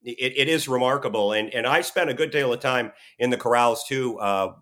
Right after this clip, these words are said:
before I was promoted to stage. And just to Riley's point, the, all they, I wish I had a better memory for it, but all the people overcoming medical issues,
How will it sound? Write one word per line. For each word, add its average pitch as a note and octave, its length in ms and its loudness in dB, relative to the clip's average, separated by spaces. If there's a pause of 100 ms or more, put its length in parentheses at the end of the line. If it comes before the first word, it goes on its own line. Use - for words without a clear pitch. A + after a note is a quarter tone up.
(260)
before A#2+ 300 0
I - 20 4
was A2 140 -2
promoted A2+ 420 -2
to G#2+ 60 -8
stage. A#2 520 -2
And G#2 240 -10
just - 240 -8 (340)
to B2+ 120 -4
Riley's C#3 400 2
point, A#2+ 360 -4
the, C#3 60 -8
all E3 360 0 (340)
they, C#3+ 460 0 (360)
I C3 160 2
wish D#3+ 200 -2
I E3 60 0
had D3+ 80 0
a C#3+ 60 0
better C3+ 200 0
memory C#3 320 0
for A#2 260 -2
it, G#2 80 -6
but A#2 80 -4
all F3 180 -2
the G3 80 -4
people E3 240 -6
overcoming C3 460 -4
medical A#2 600 -4 (180)
issues, F#2+ 680 -8